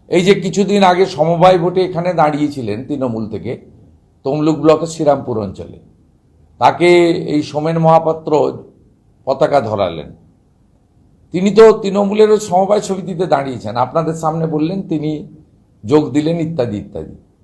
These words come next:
তাকেও, তার সঙ্গে আমার কোনো আলাপ পরিচয় নেই, সবার সঙ্গে থাকা সম্ভব নয়। তাকে দিয়েও একটা স্মে-, স্ক্রিপ্ট লেখা আছে, শুভেন্দু অধিকারীকে গালি দিতে হবে। তো আমি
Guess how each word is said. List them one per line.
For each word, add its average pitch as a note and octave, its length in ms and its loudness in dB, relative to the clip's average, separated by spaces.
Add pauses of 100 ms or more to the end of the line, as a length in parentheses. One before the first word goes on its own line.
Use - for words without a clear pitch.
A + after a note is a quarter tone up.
(380)
তাকেও, A#3 580 8 (560)
তার F#3 120 4
সঙ্গে G3+ 200 -2
আমার E3 200 0
কোনো G#3 540 0 (120)
আলাপ E3 380 4
পরিচয় F#3+ 420 2
নেই, G2 140 -12
সবার D3 240 0
সঙ্গে E3+ 260 -8
থাকা E3 260 -6
সম্ভব A2+ 420 -10
নয়। D#2+ 120 -16 (540)
তাকে F#3+ 320 4
দিয়েও A3+ 240 6
একটা A3+ 120 -6
স্মে-, F3 580 -6
স্ক্রিপ্ট A#3 440 -8
লেখা F#3+ 280 6
আছে, A#2+ 340 4 (300)
শুভেন্দু F3 380 -4
অধিকারীকে E3+ 440 -2
গালি G#2 300 -2
দিতে E2+ 280 -12
হবে। - 200 -18 (180)
তো - 80 -2
আমি F3+ 640 0